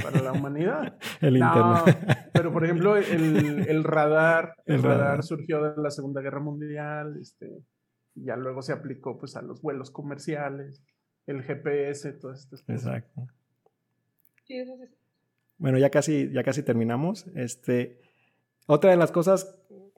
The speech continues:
Speaker 2: feas de este experimento, pues, eran las inoculaciones, de que ya le hemos hab-, les he hablado un poco. Eh, pues,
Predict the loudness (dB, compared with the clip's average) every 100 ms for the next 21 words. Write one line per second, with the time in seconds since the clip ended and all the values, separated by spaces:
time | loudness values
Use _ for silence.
0 | _ _ _ 0 4 6 6 4 2 0
1 | 2 2 2 0 0 2 4 4 2 0
2 | -2 -4 -4 -2 -2 0 0 0 -2 -4
3 | -4 -4 -2 -4 -4 -8 -8 -8 -8 -8
4 | -12 -4 0 2 4 4 2 2 2 4
5 | 0 -2 -6 -4 -2 -2 -6 -14 _ _
6 | _ _ _ _ _ _ _ 2 2 -2